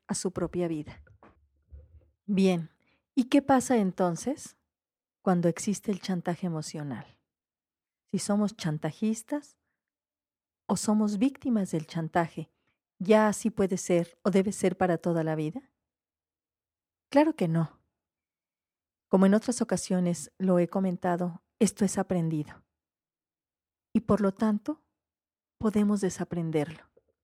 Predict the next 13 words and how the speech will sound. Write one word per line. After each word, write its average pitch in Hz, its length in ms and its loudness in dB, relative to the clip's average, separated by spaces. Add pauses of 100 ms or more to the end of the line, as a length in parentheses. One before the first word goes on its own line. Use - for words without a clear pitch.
(1500)
Y 233 100 -2
podemos 285 420 2
decidir 226 560 -2
cambiar. 185 420 -2 (1600)
Pero 208 160 6
este 240 240 -2
cambio 233 520 0 (520)
tiene 226 240 4
que 233 100 -4
partir 214 460 -2
de 208 120 4
una 202 260 0
conciencia. 165 800 -4